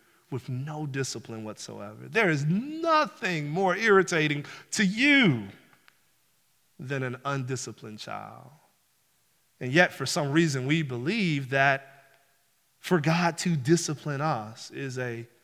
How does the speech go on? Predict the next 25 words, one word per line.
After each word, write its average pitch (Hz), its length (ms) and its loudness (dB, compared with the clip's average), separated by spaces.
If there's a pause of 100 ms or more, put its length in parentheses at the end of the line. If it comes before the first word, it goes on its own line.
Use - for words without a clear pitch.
(200)
bad 117 380 -4
thing. 104 320 -18 (1200)
You - 60 -14
see, 160 160 0
Lamentations 165 640 4
is 131 100 -4
not 151 240 2
only 147 160 0
about 135 260 2
the 135 80 -6
destruction 127 560 -4
of 113 120 -6
a 110 40 -6
city, 113 460 -4 (280)
it 139 100 2
is 135 120 4
about 127 300 4
the 123 120 -4
disciplining 117 1080 -4 (460)
of 117 180 -6
a 113 60 -8
people. 110 600 -8 (880)
Sometimes 120 800 4
there 143 240 4
is 131 260 2